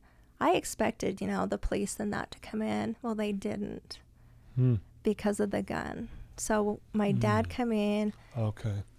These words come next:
Speaker 1: and I guess I was refusing to go out. I don't remember any of <laughs> that.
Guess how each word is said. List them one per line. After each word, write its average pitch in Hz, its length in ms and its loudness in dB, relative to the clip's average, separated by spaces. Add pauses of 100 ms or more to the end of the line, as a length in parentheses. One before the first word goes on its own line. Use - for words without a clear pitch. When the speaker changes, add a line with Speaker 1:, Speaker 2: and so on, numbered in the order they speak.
(140)
Speaker 1:
and 202 640 2
I 202 120 0
guess 214 300 2
I 220 140 4
was 226 260 4
refusing 220 800 0
to - 160 -2
go 269 280 4
out. 269 300 2 (440)
I 202 100 -2
don't 208 140 -2
remember 226 400 2
any 262 220 6
of 302 180 0
<laughs> - 260 0
that. 226 280 4